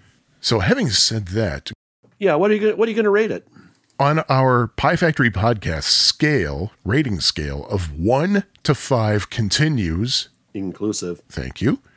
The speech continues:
Speaker 1: I'm gonna give it, I, I'd have to say I'd give it a three. I was gonna lean toward a four because of its uniquity and the
Speaker 2: Uh-huh.
Speaker 1: creativity behind it and how it's,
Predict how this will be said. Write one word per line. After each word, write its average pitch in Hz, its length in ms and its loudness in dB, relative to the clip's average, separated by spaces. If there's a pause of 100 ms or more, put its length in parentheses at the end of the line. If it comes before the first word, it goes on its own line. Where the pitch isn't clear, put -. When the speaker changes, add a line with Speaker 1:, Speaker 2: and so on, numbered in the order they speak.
(320)
Speaker 1:
I'm 202 100 2
gonna 370 180 0
give 220 200 2
it, - 420 -2
I, - 200 -2
I'd 170 180 2
have 185 220 0
to 214 60 0
say 196 220 2
I'd 143 100 -2
give 123 160 2
it 104 60 0
a 98 40 2
three. 82 520 -4
I 98 100 0
was 165 180 2
gonna 359 240 -2
lean 254 300 2
toward 208 260 0
a 165 40 2
four 135 440 0
because 127 320 0
of 120 80 2
its 117 180 0
uniquity 135 1000 0 (680)
and 135 120 2
the 110 60 0
Speaker 2:
Uh-huh. 110 80 2
Speaker 1:
creativity 120 520 2
behind 127 380 2
it 127 40 0
and 104 100 -2
how 110 120 2
it's, - 320 -2